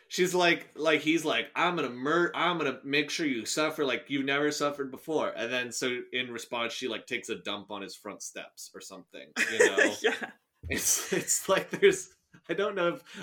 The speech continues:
Speaker 1: I don't know if there's a plan here, but it seems very
Speaker 2: No.
Speaker 1: childish.
Speaker 2: Yeah, I don't think she has a plan. But, I mean, she
Speaker 1: Yeah.
Speaker 2: didn't really have too much of a plan when she came to the gutter, so she's kind of flying by the seat of her
Speaker 1: Mm.
Speaker 2: pants here.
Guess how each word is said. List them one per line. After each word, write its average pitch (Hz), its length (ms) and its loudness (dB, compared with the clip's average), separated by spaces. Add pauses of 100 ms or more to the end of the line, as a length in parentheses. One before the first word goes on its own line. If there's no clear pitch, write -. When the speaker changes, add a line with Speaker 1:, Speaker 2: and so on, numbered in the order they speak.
Speaker 1:
I 147 80 2
don't 202 180 4
know 196 100 2
if 156 80 -4
there's 147 200 4
a 110 40 -8
plan 120 400 -2
here, 92 320 -8
but 101 160 -4
it 101 220 -6
seems 220 60 -6 (180)
very - 140 0
Speaker 2:
No. - 60 -4
Speaker 1:
childish. 92 500 -8 (400)
Speaker 2:
Yeah, 208 440 10
I 220 120 10
don't 254 180 6
think 208 160 0
she 202 120 -6
has 185 200 2
a 175 60 -6
plan. 170 500 0 (140)
But, 247 120 10
I 285 120 12
mean, 359 120 2
she - 120 6
Speaker 1:
Yeah. 403 60 12
Speaker 2:
didn't 453 260 4
really 247 240 6
have 262 180 2
too 254 160 -2
much 226 180 0
of 202 60 -8
a 233 80 0
plan 190 320 2
when 202 80 -4
she - 140 -8
came 180 220 -8
to 196 100 -10
the 170 80 -4
gutter, 165 640 2
so 160 540 0 (420)
she's 226 320 -8
kind 262 320 2
of - 100 0
flying 208 340 4
by 196 100 6
the 180 80 -4
seat - 200 -6
of - 100 -10
her 170 120 -6
Speaker 1:
Mm. 147 100 -10
Speaker 2:
pants 170 360 -2
here. 104 360 -2